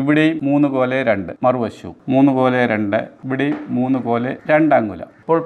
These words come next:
പന്തിരുകോലെ എട്ടെന്ന ശ്രീകോവിലിൻ്റെ കണക്ക് കിട്ടുന്നു. അതാണ് ഈ ശ്രീകോവിലാണ് ഇവിടെ പ്രതിഷ്ഠിക്കുന്നത്. ഇനി ഇതിൻ്റെ പുറകിലായി ഉപദേവന്മാരെ പ്രതിഷ്ഠിക്കാനാണ് തീരുമാനിക്കുന്നത്. ഏതെല്ലാം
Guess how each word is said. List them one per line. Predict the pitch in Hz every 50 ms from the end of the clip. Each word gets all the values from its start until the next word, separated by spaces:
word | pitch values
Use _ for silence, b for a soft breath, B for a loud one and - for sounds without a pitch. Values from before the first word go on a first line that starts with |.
| - 156
പന്തിരുകോലെ | 143 147 147 156 151 156 160 160 156 156 156 156 147 131
എട്ടെന്ന | 113 - - 139 135 135 131 135 139 - -
ശ്രീകോവിലിൻ്റെ | 143 135 139 131 147 147 147 147 143 139 135 139 131 135
കണക്ക് | 131 127 131 131 135 120 110
കിട്ടുന്നു. | 101 - - 98 95 87 - - - _ - 143
അതാണ് | 143 156 151 139 143 147 156 156 147
ഈ | 156 156 151 -
ശ്രീകോവിലാണ് | 135 139 143 139 147 143 139 135 127 123 123 127 135 - -
ഇവിടെ | 156 160 170 175 - - -
പ്രതിഷ്ഠിക്കുന്നത്. | - 160 160 160 160 156 - 139 113 110 101 101 92 87 87 - - - 190
ഇനി | 190 214 220 208 - - 151 156 156
ഇതിൻ്റെ | 160 180 180 165 185 175 175 - - - - -
പുറകിലായി | 143 147 151 156 156 160 160 160 156 151 147 151 143 135 131 139
ഉപദേവന്മാരെ | 147 165 160 170 180 180 175 175 175 165 165 160 156 151 147 131 135 143 143 - - _
പ്രതിഷ്ഠിക്കാനാണ് | - 135 131 139 - - - 147 127 - 135 131 127 120 117 120 120 131 143 139 131
തീരുമാനിക്കുന്നത്. | 139 131 127 117 120 113 110 104 95 78 95 85 85 - - - - - _ - - - - 123 127
ഏതെല്ലാം | 131 131 147 143 147 151 151 147